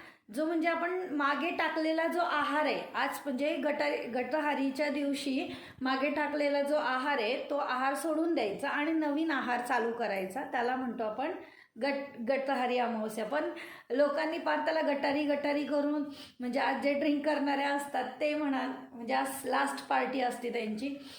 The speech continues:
पण आज, अ, गुरुवार असल्यामुळे, अ, I think जास्त कोण खाणार नाही आहे, पण काही सांगता येत नाही, ज्याला करायचं ते करतंच. त्यामुळे मेन तर त्याला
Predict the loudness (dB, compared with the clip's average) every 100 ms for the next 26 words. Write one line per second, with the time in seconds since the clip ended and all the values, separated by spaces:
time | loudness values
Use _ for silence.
0 | -20 -8 -2 0 0 0 0 2 0 0
1 | 0 0 2 0 0 -2 0 0 -2 -2
2 | -6 -12 -20 -20 -10 -4 -2 -2 -2 -2
3 | -4 -4 -2 0 2 0 -2 -2 0 0
4 | -2 0 0 -2 -2 -2 -2 -4 -6 -12
5 | -20 -8 -4 -2 -2 -2 0 0 0 0
6 | 0 0 -4 -2 0 0 0 -2 -2 -2
7 | -4 -4 -2 -2 -2 -4 -6 -10 -18 -20
8 | _ -4 0 2 2 2 0 -4 -12 -20
9 | _ 0 4 4 2 2 0